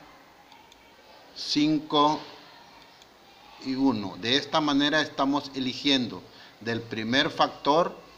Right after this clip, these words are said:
los números impares. Seguidamente, los compañeros de estos números impares los vamos a sumar.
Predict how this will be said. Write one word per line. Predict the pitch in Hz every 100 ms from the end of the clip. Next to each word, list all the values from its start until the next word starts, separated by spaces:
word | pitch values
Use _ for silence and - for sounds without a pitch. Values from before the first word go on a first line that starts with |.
| - - - - - - - - - - -
los | 110 117 139 156 - - -
números | 135 165 165 165 165 165 - -
impares. | 120 110 - 147 131 95 85 - - - - - - -
Seguidamente, | - 110 120 143 160 165 165 143 160 151 - -
los | 117 117 -
compañeros | 151 156 156 151 147 151 143 117
de | 110 123
estos | 123 - 156
números | 139 151 160 156 -
impares | 147 135 - 147 143 147 - - - -
los | 110 117 113
vamos | 135 151 143 -
a | 147
sumar. | - 151 156 185 151